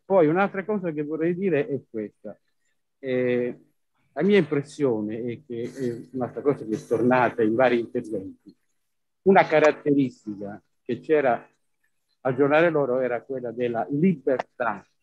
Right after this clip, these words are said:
di ricerca della notizia, no? Noi, eh, anche con inchieste che abbiamo fatto, con il Servizio di Informazione, eh,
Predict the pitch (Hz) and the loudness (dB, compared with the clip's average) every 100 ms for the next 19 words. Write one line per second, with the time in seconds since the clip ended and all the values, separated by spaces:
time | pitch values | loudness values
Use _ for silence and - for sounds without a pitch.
0 | _ _ _ - 143 127 131 - 135 120 | _ _ _ -2 0 0 -2 -2 -2 -2
1 | - 110 113 113 110 104 - 92 _ - | -4 -4 -2 -2 -6 -8 -14 -18 _ -20
2 | - _ - 151 - _ _ _ _ _ | -20 _ -12 -10 -12 _ _ _ _ _
3 | _ _ _ 147 170 139 123 120 113 135 | _ _ _ 2 4 4 2 -4 -4 -6
4 | 127 127 - 120 117 104 135 110 113 101 | -6 -10 -8 -4 -4 -4 -4 -4 -6 -16
5 | 104 104 104 - 101 92 - 98 101 _ | -14 -16 -16 -10 -10 -10 -16 -20 -20 _
6 | 104 98 104 - 104 101 - 107 101 98 | -20 -18 -20 -18 -18 -18 -18 -16 -16 -14
7 | - 120 107 98 - _ _ _ _ _ | -6 -4 -4 -8 -16 _ _ _ _ _
8 | _ _ - 98 98 98 98 | _ _ -18 -16 -14 -16 -20